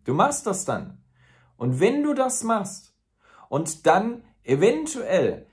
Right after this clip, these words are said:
weiterkommst, sprich, du kommst dem Problem auf die Schliche, du schaffst es vielleicht, dieses Problem zu umschiffen. Das heißt, du gehst dem Problem aus dem Weg. Du hast vielleicht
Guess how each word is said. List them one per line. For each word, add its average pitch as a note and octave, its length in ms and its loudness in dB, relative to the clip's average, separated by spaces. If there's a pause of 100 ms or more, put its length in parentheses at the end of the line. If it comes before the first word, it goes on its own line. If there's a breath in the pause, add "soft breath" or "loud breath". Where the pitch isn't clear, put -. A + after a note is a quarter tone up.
(120)
weiterkommst, E3 1300 -2 (440)
sprich, - 540 2 (360 soft breath)
du E3+ 360 2 (220)
kommst F#3+ 340 2
dem F3 100 -2
Problem D#3 400 2
auf A3+ 160 2
die - 100 -8
Schliche, - 420 -8 (400)
du C3+ 320 0 (300 loud breath)
schaffst A3+ 400 0
es F#3+ 140 -4
vielleicht, D#3+ 400 0
dieses C#3 300 -6
Problem C3+ 460 0
zu B2+ 220 -4
umschiffen. - 680 -4 (200)
Das - 160 -8
heißt, D3 300 2
du B2 60 -2
gehst C#3 300 -2
dem C3+ 140 -2
Problem G#2+ 400 -4
aus E2 200 -10
dem F2+ 180 -8
Weg. - 380 -4 (400)
Du B2+ 340 2 (280 loud breath)
hast - 320 0
vielleicht D#3 580 2